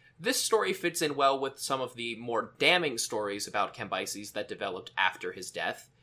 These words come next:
and it still doesn't square with everything else we know about Persia under Cyrus, though admittedly most of that information also comes from Herodotus. The version that Herodotus settled on is the quote-unquote true version of events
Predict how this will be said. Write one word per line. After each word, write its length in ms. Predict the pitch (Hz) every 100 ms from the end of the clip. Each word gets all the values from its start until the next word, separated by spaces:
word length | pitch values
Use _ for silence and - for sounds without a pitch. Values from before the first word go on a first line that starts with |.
| _ _ _ -
and 140 | 160
it 140 | 165
still 320 | - - 226 214
doesn't 300 | 208 185 165
square 500 | - - 151 156 147
with 160 | 143
everything 540 | - 123 123 120 120 -
else 280 | 107 -
we 100 | 110 107
know 180 | 95
about 300 | 98 92 85
Persia 400 | - 101 98 104 -
under 260 | 104 -
Cyrus, 760 | - 165 143 87 - - - - _ _ - _
though 240 | 123 135 135
admittedly 580 | 135 175 180 139 135 120
most 280 | 120 123
of 80 | 120
that 160 | 110 -
information 520 | 104 107 95 - -
also 360 | - 92 - 87
comes 260 | - 87
from 200 | - - -
Herodotus. 680 | 101 92 - - - - - _ _ _ _ _ _ 165
The 160 | 180
version 400 | 196 262 254 220
that 140 | 190 165
Herodotus 540 | 147 143 135 143 123
settled 300 | - 120 113
on 220 | 110 107
is 140 | 101 -
the 80 |
quote-unquote 960 | - - 151 139 - 127 120 - 113 107 -
true 520 | - - 196 208 185
version 440 | 127 117 104 104 98
of 160 | 92
events 600 | 98 92 90 87 - -